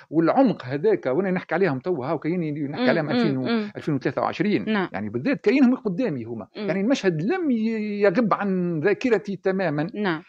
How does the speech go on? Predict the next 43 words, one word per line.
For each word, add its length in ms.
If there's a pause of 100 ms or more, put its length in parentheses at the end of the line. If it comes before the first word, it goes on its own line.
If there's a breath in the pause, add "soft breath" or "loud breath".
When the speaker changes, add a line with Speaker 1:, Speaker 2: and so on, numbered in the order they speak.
(140 loud breath)
Speaker 1:
وق-، 220
بالعكس 320
زادت 160
تنمى 320
المشهد 340
هذاك، 420 (200 loud breath)
وزيد 200
كي 160
أنا 80
كبرت 360
ولا 120
عندي 280
إحساس 320
Speaker 2:
مهم. 100
Speaker 1:
آخر، 120
وليت 140
إنسان 260
ي-، 80
إنسان 360
Speaker 2:
مم. 60
Speaker 1:
مراهق 180
Speaker 2:
مم. 120
Speaker 1:
برشا. 280 (100)
Speaker 2:
مم. 240 (160)
Speaker 1:
يعني 140
Speaker 2:
مم. 120
Speaker 1:
وصلت 260
العمر 300
اللي 120
هما 300 (240)
كانوا 240
فيه. 260
Speaker 2:
كانوا 200
هما 180
وقتها 300
فيه 260
وانت 280
كنت 100
Speaker 1:
سبحانك 280
Speaker 2:
صغير 280
Speaker 1:
ربي 80
Speaker 2:
معاهم. 220
Speaker 1:
معناها. 140